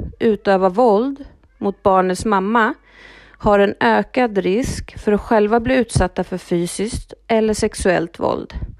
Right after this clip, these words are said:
De barnen löper femton gånger större risk än andra barn att drabbas av våld i deras framtid. Femton gånger högre risk. När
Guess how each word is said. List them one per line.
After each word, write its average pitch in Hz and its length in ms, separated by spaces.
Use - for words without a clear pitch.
De 285 240
barnen 202 480
löper 180 520
femton 262 760
gånger 202 400
större 254 440
risk - 500
än - 160
andra 214 340
barn 170 340
att 196 160
drabbas 190 380
av 196 120
våld 165 360
i 190 60
deras 170 220
framtid. - 580
Femton 226 840
gånger 185 520
högre - 440
risk. - 500
När 226 120